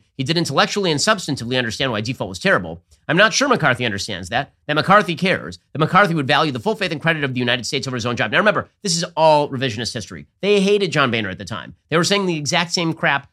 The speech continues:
about John Boehner. This is the mode of the left. The mode of the left is,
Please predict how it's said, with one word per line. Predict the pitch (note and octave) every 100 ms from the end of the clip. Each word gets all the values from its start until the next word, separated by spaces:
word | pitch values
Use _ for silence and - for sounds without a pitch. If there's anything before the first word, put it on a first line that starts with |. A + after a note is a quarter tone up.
| _
about | - D3+ D#3
John | D3+
Boehner. | C3+ G#2+ - _
This | F3 F3+ -
is | D#3
the | C3+
mode | A#2 B2+
of | A#2
the | G2+
left. | G2+ D3 - _ _ _ -
The |
mode | C3 F#3
of |
the | F3+
left | D#3+ -
is, | A2